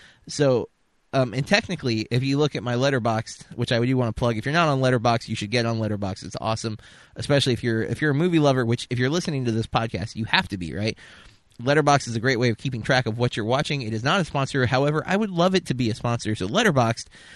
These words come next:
um, I not only am making my students use your app, um, I use your app a lot. So,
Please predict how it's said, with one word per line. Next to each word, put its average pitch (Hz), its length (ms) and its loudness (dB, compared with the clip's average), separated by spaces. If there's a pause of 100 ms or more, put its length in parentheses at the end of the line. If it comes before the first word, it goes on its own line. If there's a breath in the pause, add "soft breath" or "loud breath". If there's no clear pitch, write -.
(220 loud breath)
um, 123 260 0
I 175 280 4
not 175 140 0
only 185 200 2
am 151 160 0
making 143 420 -2
my 123 140 2
students 190 400 -2
use 117 180 0
your 107 140 0
app, 113 180 0 (460 soft breath)
um, 147 300 -2
I 214 100 -2
use 147 220 2
your 117 120 2
app 107 180 -2 (120)
a 139 60 0
lot. 139 360 0
So, 127 300 0